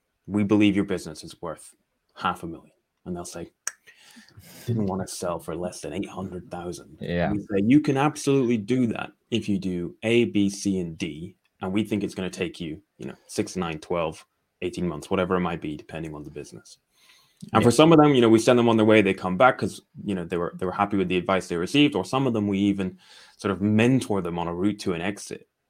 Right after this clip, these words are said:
Speaker 1: you know, holding their hand. But for other people, I have to deliver the bad news that the business isn't worth what they thought it was worth because
Speaker 2: Yes.
Speaker 1: they didn't understand their numbers,
Speaker 2: Yes.
Speaker 1: or they were sort of, you know, on another planet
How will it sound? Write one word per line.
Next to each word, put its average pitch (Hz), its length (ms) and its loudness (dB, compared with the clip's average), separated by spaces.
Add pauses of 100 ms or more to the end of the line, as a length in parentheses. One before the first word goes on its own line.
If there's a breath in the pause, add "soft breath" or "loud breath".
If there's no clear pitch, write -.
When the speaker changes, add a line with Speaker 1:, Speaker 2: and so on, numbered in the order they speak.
(200)
Speaker 1:
you - 60 -20
know, 76 60 -20
holding 98 300 -4
their 85 140 -4
hand. 98 360 -2 (1080 soft breath)
But 139 140 6
for 135 160 8
other 180 180 10
people, 104 640 4 (100)
I 113 80 6
have 123 220 2
to 117 80 2
deliver 110 300 4
the 104 80 4
bad 104 320 6
news 104 420 2
that 92 120 -2
the 98 60 -2
business 107 380 0
isn't 110 240 -2
worth 98 380 0 (180)
what 90 160 -4
they 95 80 -4
thought 110 260 2
it 123 40 4
was 117 180 0
worth 143 360 0 (340)
because 101 160 -4
Speaker 2:
Yes. 87 220 -2
Speaker 1:
they 101 80 -4
didn't 98 180 -6
understand 92 640 -6
their 90 100 -2
numbers, 85 640 -8 (640)
Speaker 2:
Yes. 90 140 0
Speaker 1:
or 92 260 2 (720)
they 95 180 -2
were 92 120 0
sort 101 180 -2
of, 90 160 -8
you 101 80 -2
know, 92 100 -2
on 104 180 0
another 98 300 0
planet 92 520 -4